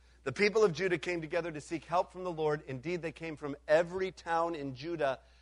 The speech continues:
to seek him. They proclaimed a fast, and they came together to seek him. In the New Testament, First Thessalonians five, Paul gives these instructions. "Rejoice always, pray continually,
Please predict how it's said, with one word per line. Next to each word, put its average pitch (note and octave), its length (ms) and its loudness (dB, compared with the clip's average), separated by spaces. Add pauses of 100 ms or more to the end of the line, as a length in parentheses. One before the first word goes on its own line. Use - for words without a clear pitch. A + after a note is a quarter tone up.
(360)
to D#3 140 -6
seek - 640 -8 (140)
him. B2+ 200 -4 (420)
They C3 100 -2
proclaimed F#3+ 680 0
a G#3 60 2
fast, F3 500 0
and C#3+ 140 0
they C#3 100 0
came F#3+ 480 0
together F3 480 0
to - 200 -16
seek - 460 -8 (180)
him. E2+ 140 -20 (2250)
In G3+ 480 2 (480)
the D3+ 120 -2
New F#3+ 260 0
Testament, D#3+ 580 -6
First G3+ 280 -2
Thessalonians E3+ 580 -2
five, F3 320 0
Paul G3 280 2
gives E3+ 220 -4
these D3+ 180 -6
instructions. C3 540 -6
"Rejoice F#3 500 6
always, C#3 540 0 (360)
pray A3 260 8
continually, D3+ 720 -2